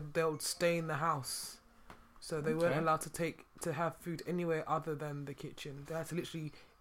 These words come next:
Speaker 1: eat over the kitchen sink <laughs> because their, you know, th-,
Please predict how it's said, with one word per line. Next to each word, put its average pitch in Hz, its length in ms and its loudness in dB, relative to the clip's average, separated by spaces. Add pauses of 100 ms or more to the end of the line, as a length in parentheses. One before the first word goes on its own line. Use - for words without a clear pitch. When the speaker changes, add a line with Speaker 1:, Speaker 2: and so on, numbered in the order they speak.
(220)
Speaker 1:
eat 190 240 2
over 170 240 8
the 165 100 4
kitchen 165 380 0
sink - 420 -4
<laughs> 262 1200 12
because 180 320 8
their, 170 240 8
you 180 120 2
know, 151 300 4
th-, 165 160 -4